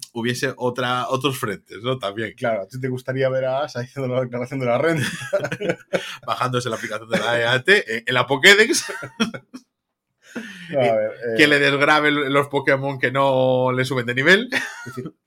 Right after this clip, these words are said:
Speaker 2: por un lado, a mí me gusta que aún haya el Pokémon tirando más clásico que veía yo, aunque sea diferente en algunos aspectos, para que los niños que, que yo lo veo con ellos,
Speaker 1: Sí.
Speaker 2: y, y me sigue gustando. Lo que pasa es que lo veo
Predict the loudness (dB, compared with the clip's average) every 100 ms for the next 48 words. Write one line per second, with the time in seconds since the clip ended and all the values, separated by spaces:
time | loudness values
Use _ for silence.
0 | _ -8 -6 -4 -2 -2 -4 -6 -8 -10
1 | -10 -12 -16 -16 -20 _ -6 -4 -4 -4
2 | -6 -6 -8 -10 -10 -14 -12 -10 -8 -10
3 | -8 -8 -8 -12 -8 -8 -8 -10 -14 -14
4 | -12 -8 -6 -6 -8 -16 -20 _ -10 -10
5 | -10 -10 -10 -12 -18 -20 -20 _ _ _
6 | _ _ -12 -8 -6 -8 -10 -12 -12 -10
7 | -10 -10 -16 _ _ _ -10 -8 -6 -6
8 | -6 -6 -6 -10 -12 -12 -16 -20 -20 _
9 | -10 -6 -6 -6 -6 -8 -8 -10 -10 -10
10 | -10 _ _ _ -8 -6 -6 -8 -8 -6
11 | -6 -4 -8 -12 -14 -14 -12 -8 -6 -6
12 | -8 -12